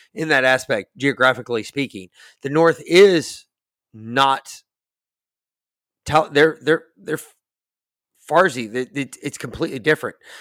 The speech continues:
You got Pashtunwali in the South. You got Farsi in the North. It's a way different, way different sect of Afghanistan. Um, is there a possibility that happens? Uh,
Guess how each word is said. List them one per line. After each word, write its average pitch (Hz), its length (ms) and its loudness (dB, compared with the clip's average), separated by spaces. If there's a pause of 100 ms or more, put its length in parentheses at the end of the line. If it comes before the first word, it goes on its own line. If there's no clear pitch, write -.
You 151 80 -6
got - 180 0
Pashtunwali 160 800 2
in 117 80 -6
the 117 60 -8
South. 104 420 -8 (360)
You 139 100 0
got - 180 -6
Farsi 175 560 0
in 131 60 -6
the 123 80 -8
North. 123 460 -8 (480)
It's 160 240 -4
a 131 160 2
way 156 420 -2
different, 147 440 -2 (1000)
way 180 420 2
different 165 380 -2
sect - 520 -4 (200)
of 127 120 -6
Afghanistan. 123 680 -4 (480)
Um, 123 360 0 (880)
is 165 140 2
there 180 100 6
a 170 40 4
possibility 160 600 2
that 127 220 0
happens? 151 500 -2 (180)
Uh, 135 300 4